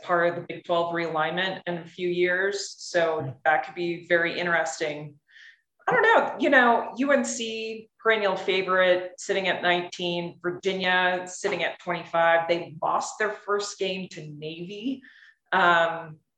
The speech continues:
Speaker 1: so they will no longer be in the twenty-five, top twenty-five,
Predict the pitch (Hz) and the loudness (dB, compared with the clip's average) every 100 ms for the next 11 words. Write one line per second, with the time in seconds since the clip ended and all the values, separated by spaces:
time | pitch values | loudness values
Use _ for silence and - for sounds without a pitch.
0 | - - 208 185 202 196 180 175 180 208 | -6 2 4 6 4 4 4 2 2 2
1 | 240 247 262 269 262 233 - - 240 240 | 0 -2 -2 -2 -4 -6 -8 -4 0 2
2 | 233 226 233 247 - - - 214 - 208 | 6 6 6 4 -4 -10 -2 -2 0 -6
3 | 202 202 196 196 202 196 | -4 0 2 2 0 -6